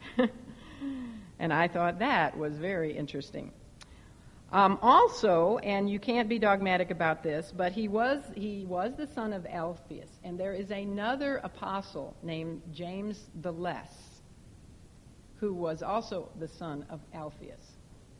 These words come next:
So, did Matthew have a brother who was also an apostle, as we have with Andrew and Peter and James and John? I don't know. There could have been two Alphaeuses with sons, but that's an interesting thing to speculate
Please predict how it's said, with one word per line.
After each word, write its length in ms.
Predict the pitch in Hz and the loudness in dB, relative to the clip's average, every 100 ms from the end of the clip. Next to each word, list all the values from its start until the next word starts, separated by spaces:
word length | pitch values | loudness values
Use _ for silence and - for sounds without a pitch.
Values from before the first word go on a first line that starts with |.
| - - | -20 -10
So, 380 | - 196 165 151 - - | 0 2 2 -2 -8 -6
did 260 | 196 285 277 | -2 -2 -2
Matthew 440 | 269 294 294 285 | -4 -6 -6 -6
have 300 | 226 208 202 | -4 -4 -4
a 220 | 180 180 175 | -4 -6 -6
brother 540 | 156 160 190 262 330 - - - - | -6 -4 -2 -4 -6 -12 -20 -20 -14
who 100 | 202 | -8
was 240 | 190 185 175 - | -6 -6 -8 -10
also 380 | 175 185 - 196 | -6 -6 -8 -10
an 100 | 180 | -10
apostle, 560 | 175 - 170 180 185 185 | -10 -8 -8 -8 -10 -8
as 160 | 165 | -6
we 140 | 170 165 | -8 -8
have 200 | 165 160 | -8 -8
with 160 | 165 - | -8 -8
Andrew 380 | 160 165 165 156 | -8 -8 -8 -8
and 200 | 151 147 | -10 -10
Peter 360 | - 175 165 160 | -10 -8 -6 -6
and 160 | 151 | -6
James 380 | 147 147 151 151 | -8 -8 -10 -10
and 140 | 156 147 | -10 -10
John? 340 | 147 143 156 - - - - | -10 -10 -12 -16 -20 -16 -10
I 60 | |
don't 160 | 165 180 | -8 -8
know. 200 | 240 269 - - - - - | -10 -12 -18 -20 -20 -20 -6
There 120 | 165 | -4
could 160 | - 180 | -2 -4
have 100 | 175 | -2
been 140 | 165 | -6
two 200 | 160 175 | -6 -6
Alphaeuses 720 | 160 196 - 160 151 156 147 | -4 -6 -6 -8 -8 -10 -12
with 160 | 151 151 | -10 -12
sons, 440 | - 220 180 175 - - - - - - 175 | -10 -10 -10 -12 -18 -20 -20 -20 -20 -12 -4
but 220 | 180 - | -2 -2
that's 240 | 165 160 - | -4 -6 -8
an 120 | 170 | -8
interesting 540 | 175 175 170 160 156 151 | -8 -10 -12 -10 -10 -10
thing 260 | 151 147 147 - - | -10 -10 -12 -16 -14
to 100 | 156 | -12
speculate 640 | - 233 - 175 147 | -6 -6 -6 -6 -6